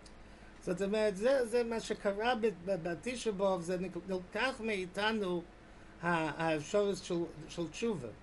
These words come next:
כן? וכשיש את הוויכוח במדרש על "השיבנו השם אליך ונשוב וחדש ימינו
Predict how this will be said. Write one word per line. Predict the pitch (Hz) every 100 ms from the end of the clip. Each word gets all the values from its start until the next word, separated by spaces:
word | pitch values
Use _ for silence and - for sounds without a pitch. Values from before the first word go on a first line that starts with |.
| - - - - - -
כן? | 160 190 220 - - - -
וכשיש | 156 - 175 214 233
את | 220 180
הוויכוח | 185 170 165 151 147 147 220 226 170 123 - 139
במדרש | 139 185 196 160 135 - - - -
על | 147
"השיבנו | 160 156 160 156 185 208 214 190
השם | 151 214 190
אליך | 165 175 202
ונשוב | 190 175 170 147 180 202
וחדש | 156 190 190 190 -
ימינו | 165 196 196